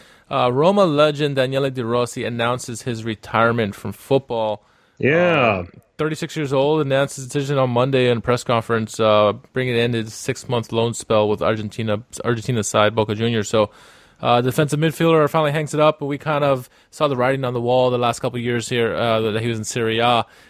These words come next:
Speaker 1: It didn't quite have the legs anymore, uh, you know, still had the passion, obviously, but, um, yeah, great career for him. You know, we, we mentioned him in our team of the decade as far as the snubs, but, you know, he was obviously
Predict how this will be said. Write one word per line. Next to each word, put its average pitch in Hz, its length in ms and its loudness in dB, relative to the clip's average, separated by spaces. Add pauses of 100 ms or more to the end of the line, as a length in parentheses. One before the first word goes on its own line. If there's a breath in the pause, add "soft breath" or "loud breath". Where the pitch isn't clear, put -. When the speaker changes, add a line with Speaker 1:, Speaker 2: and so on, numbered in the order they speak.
(140 soft breath)
Speaker 1:
It 135 220 -6
didn't 160 180 0
quite 156 160 4
have 147 140 2
the 123 60 -4
legs 123 280 0
anymore, 123 560 0
uh, 117 160 0
you 113 140 -4
know, 117 320 -2 (140)
still 156 220 0
had 143 140 2
the 127 60 -2
passion, 123 360 0
obviously, 120 340 -2
but, 113 260 0 (420 soft breath)
um, 104 500 0 (220)
yeah, 165 220 2 (320)
great 151 180 -2
career 143 300 0
for 127 180 -6
him. 139 400 -2
You 131 80 -6
know, 117 160 0
we, 120 380 -6
we 120 180 -6
mentioned 123 360 -2
him 120 260 -2
in - 200 -2
our 110 140 2
team 123 220 -4
of 113 40 2
the 110 60 0
decade 113 380 2
as 110 160 -2
far 110 140 2
as 104 80 -2
the 104 60 -10
snubs, 123 380 -2
but, 107 220 0
you 117 100 -2
know, 107 40 0
he 123 60 -2
was 113 120 -2
obviously 107 480 2